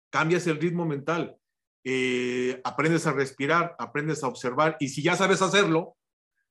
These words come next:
tienes un excelente pretexto para el in-, intercambio de conocimientos, de opiniones, de vivencias. Y lo que inevitablemente pasa, y garantizo,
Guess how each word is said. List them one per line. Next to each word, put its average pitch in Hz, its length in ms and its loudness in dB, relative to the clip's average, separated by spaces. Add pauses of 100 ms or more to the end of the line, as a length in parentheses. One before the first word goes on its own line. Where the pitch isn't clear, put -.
tienes 165 280 0
un 170 120 0
excelente 160 440 -2
pretexto 175 760 -4 (200)
para 131 160 0
el 131 80 0
in-, 151 300 -2
intercambio 147 1000 0
de 131 200 -2
conocimientos, 165 880 0
de 160 80 0
opiniones, 156 720 -2
de 123 120 -4
vivencias. 156 800 -2 (840)
Y 160 80 2
lo 160 180 6
que 160 100 2
inevitablemente 175 1000 2
pasa, 175 460 2
y 151 120 -4
garantizo, 147 840 -2